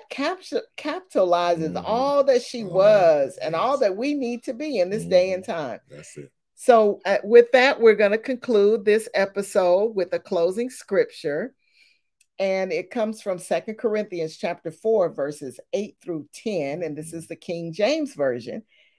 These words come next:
Speaker 1: And it reads, We are troubled on every side,
Speaker 2: Mm-hmm.
Speaker 1: yet not distressed.
Speaker 2: Right.
Speaker 1: We are perplexed,
Speaker 2: Mm-hmm.
Speaker 1: but not in
Speaker 2: Not in
Speaker 1: despair.
Speaker 2: despair.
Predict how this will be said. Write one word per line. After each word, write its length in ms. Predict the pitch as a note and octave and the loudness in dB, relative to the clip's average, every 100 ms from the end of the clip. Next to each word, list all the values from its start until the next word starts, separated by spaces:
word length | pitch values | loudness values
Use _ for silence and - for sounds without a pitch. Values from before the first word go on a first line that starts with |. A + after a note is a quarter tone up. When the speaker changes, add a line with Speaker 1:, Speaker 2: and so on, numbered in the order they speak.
| _ _ - | _ _ 0
Speaker 1:
And 160 | A3 | 2
it 80 | A#3 | 2
reads, 380 | A3 C4 A#3+ A3+ | 2 0 -2 -2
We 240 | B3 E4 | -2 0
are 200 | - G#3+ | 2 0
troubled 600 | G3+ - B3+ C4 F3+ E3 | 0 0 2 4 4 2
on 220 | B2+ D#3+ - | 2 -2 2
every 320 | F3+ F#3 G#3 | 0 0 -6
side, 540 | G3+ E3 B2+ F2+ C2+ D3+ | -4 -4 -4 -8 -12 -16
Speaker 2:
Mm-hmm. 320 | - - D3+ | -18 -20 -12
Speaker 1:
yet 320 | D#3 G3+ A#3+ G3 | 0 4 2 0
not 320 | F#3 G3 F#3 | -4 -4 -6
distressed. 760 | G3 - - C#3+ F#2 - - | -10 -10 -4 -4 -4 -12 -20
Speaker 2:
Right. 280 | C#3+ C#3+ C#3 _ _ _ _ _ - | -20 -20 -20 _ _ _ _ _ -6
Speaker 1:
We 240 | E3 F#3+ | 0 4
are 140 | D#3+ D#3+ | 4 4
perplexed, 880 | - E3+ D#3+ A3+ A#3+ D4 - - D#3+ | 2 0 2 2 4 4 -2 -18 -16
Speaker 2:
Mm-hmm. 140 | D#3+ D#3+ C#3+ | -16 -12 0
Speaker 1:
but 200 | E3+ C#3 | 2 2
not 20 | |
in 60 | D3+ | 0
Speaker 2:
Not 280 | D#3+ F3+ G3+ | 0 0 2
in 140 | A3+ | 0
Speaker 1:
despair. 680 | B3+ B3 - C4 D#4+ G3+ F2+ | 0 -4 2 4 4 0 -4
Speaker 2:
despair. 440 | - - - - | -10 -20 -20 -20